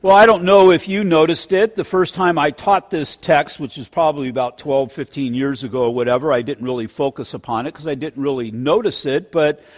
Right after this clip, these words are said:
one word, one word that is mentioned six times in the scriptures that I just read,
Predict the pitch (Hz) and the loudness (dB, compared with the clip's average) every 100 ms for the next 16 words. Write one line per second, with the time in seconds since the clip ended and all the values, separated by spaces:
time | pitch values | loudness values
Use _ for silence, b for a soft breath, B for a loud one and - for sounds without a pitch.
0 | b - 254 240 220 254 214 123 147 226 | b -4 -2 0 4 6 4 2 0 0
1 | 202 175 233 208 160 165 160 131 170 190 | 2 6 8 6 4 0 0 -4 -4 -4
2 | - 156 147 - 226 - - - - 160 | -4 -6 -6 -6 -6 -6 -4 2 4 4
3 | 156 139 160 143 - 202 - 170 151 131 | -2 -4 -6 -6 -2 -2 -2 -2 -4 0
4 | 160 156 156 135 202 165 147 196 190 156 | 0 2 2 0 -2 -2 2 4 6 4